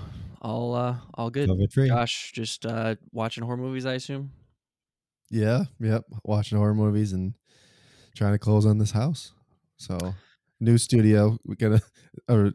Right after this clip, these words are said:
Speaker 3: Studio V three will be coming
Speaker 1: <laughs>
Speaker 3: in the future.
Speaker 1: Can't wait. Yeah, you got a bunch of shit built up that you haven't even put up in that studio, so might as well just wait now and
Speaker 2: <laughs>
Speaker 1: put it up in the new one.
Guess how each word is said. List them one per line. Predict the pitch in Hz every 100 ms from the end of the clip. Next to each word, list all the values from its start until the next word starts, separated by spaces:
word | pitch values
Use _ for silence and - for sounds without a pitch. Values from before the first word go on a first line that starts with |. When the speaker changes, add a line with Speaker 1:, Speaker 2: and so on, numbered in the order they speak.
| -
Speaker 3:
Studio | - 131 117 110
V | 101 110
three | 104 107 107 104
will | 98
be | 95 95
coming | 104 98 95 95 - _
Speaker 1:
<laughs> | 127 - - 151 - - - _ -
Speaker 3:
in | 98
the | 92
future. | - 104 - 107 - - _ _ _ _ _ _ _ _ _ -
Speaker 1:
Can't | 113 113
wait. | 160 - _ _ _ 127
Yeah, | 143 120
you | 113 117
got | 139 -
a |
bunch | 123 131
of | 117
shit | - 131 113
built | 113 113 -
up | 123
that | - 117
you | 120
haven't | 117
even | 117 113
put | 123
up | 123 117
in |
that | 113 131
studio, | - 104 104
so | 98 101 101 104
might | 107
as | 113
well | 110
just | 104
wait | 110 113 98
now | 110
and | 104 101 101
Speaker 2:
<laughs> | 156 -
Speaker 1:
put | 117
it | 113
up | -
in |
the | 110
new | 117
one. | 107 107